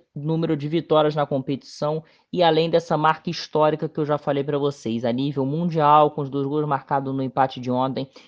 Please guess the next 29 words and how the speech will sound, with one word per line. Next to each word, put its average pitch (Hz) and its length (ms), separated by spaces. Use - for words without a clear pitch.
ele 143 160
chegou 143 300
a 143 40
cento 180 360
e 170 60
nove 151 200
gols 135 220
com - 80
a 117 40
camisa 131 280
de 123 80
Portugal, 131 580
se - 400
igualando 160 760
ao 160 240
iraniano 147 800
Ali 165 460
Daei 147 460
como 151 280
principal 175 800
artilheiro 165 580
de 147 320
seleções. 160 1040
Gente, 180 240
Cristiano 165 380
é - 20
um 165 40
monstro 156 520
sagrado 135 560